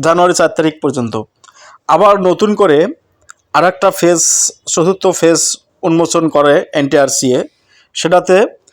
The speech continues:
এটা জানুয়ারি তেইশ পর্যন্ত দেবে। এখানে মোট প্রায় নয় হাজার জন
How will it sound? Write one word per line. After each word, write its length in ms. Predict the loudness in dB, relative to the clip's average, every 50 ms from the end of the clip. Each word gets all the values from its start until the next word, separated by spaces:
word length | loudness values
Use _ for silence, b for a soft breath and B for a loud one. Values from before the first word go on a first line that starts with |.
| b b b b -6
এটা 200 | -2 0 0 0
জানুয়ারি 480 | 2 2 2 4 4 4 4 2 2
তেইশ 320 | 0 0 0 0 0 -2 -2
পর্যন্ত 280 | -2 0 0 0 0
দেবে। 360 | 0 0 0 2 2 2 2
এখানে 340 | 2 0 0 -2 0 0 0
মোট 280 | 2 2 2 2 0 -2 -6 -18 -18 -18 -20 _ _ _ _ _ _ _ _ 0
প্রায় 380 | 2 4 4 4 2 0 -2 -6 -10 -6 -2
নয় 240 | 0 2 2 2 2
হাজার 320 | 2 0 2 0 0 0
জন 360 | 0 0 0 0 0 -2 -6